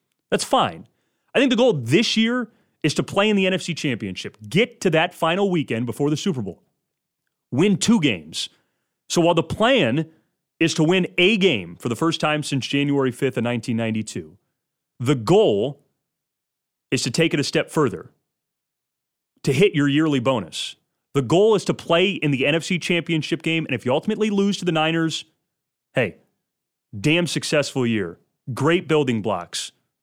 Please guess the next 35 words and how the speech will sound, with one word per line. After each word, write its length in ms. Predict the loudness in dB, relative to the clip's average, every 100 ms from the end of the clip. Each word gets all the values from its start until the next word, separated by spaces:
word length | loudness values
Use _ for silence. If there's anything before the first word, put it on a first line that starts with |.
| -4
Add 240 | 0 0
some 180 | 0 -2
pieces 380 | 0 -4 -4 -4
in 60 | -2
the 80 |
offseason. 640 | 0 0 -2 -8 -8 -12 -20 _ _ _ _ _ -6
We'll 100 | -4
do 180 | 2 2
it 60 |
again 280 | 4 2 2
next 300 | 2 0 -2
year 300 | -2 0 -4 _ _ -6
before 320 | -4 0 2
the 80 | 2
Goff 260 | 2 2
extension 460 | -2 -4 -4 -2 -4
kicks 320 | -4 -6 -4
in, 220 | -6 -6 -16 _ -8
before 260 | 0 0 4
all 280 | 4 4
the 80 | 4
money 260 | 2 2 0
is 100 | -2
paid 240 | -2 0
out 200 | 0 0
to 100 | -2
Hutchinson 540 | -2 -2 -4 -8 -12 -16 _ -6
and 120 | -2
Amon-Ra 560 | 0 2 0 -2 -4 -8 _ -6
and 140 | -4
Jamo's 420 | 0 0 2 0 -2
coming 280 | -6 -6
up 180 | -10 -16 _ _ 0
and 100 | 0
Laporta, 460 | 0 -2 0 -2